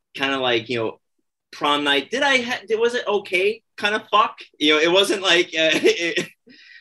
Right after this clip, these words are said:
uh, but it was, it was a great mo-, it really was a good movie. Like what John was saying, um, he, it's, it, it's had a lot of the,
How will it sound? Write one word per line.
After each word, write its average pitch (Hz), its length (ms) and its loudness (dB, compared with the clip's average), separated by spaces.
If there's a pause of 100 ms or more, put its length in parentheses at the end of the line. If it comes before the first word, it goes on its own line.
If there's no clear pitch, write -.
(200)
uh, 123 440 -4
but 202 140 -2
it 247 80 -2
was, 294 140 -4
it 233 60 -2
was 277 120 -2
a 208 80 -4
great 131 320 -2
mo-, 123 80 -8
it 147 160 -2
really 180 200 2
was 123 200 -4
a 120 60 -8
good 110 160 -6
movie. 110 180 -2
Like 104 180 -2
what 120 160 -4
John 123 220 -2
was 107 160 -6
saying, 104 440 -2 (140)
um, 101 540 -8 (720)
he, 120 460 -4
it's, - 480 -8
it, 113 180 -10
it's - 560 -10 (320)
had 151 340 0
a 156 40 -2
lot 135 260 -2
of 120 140 -4
the, 107 640 -2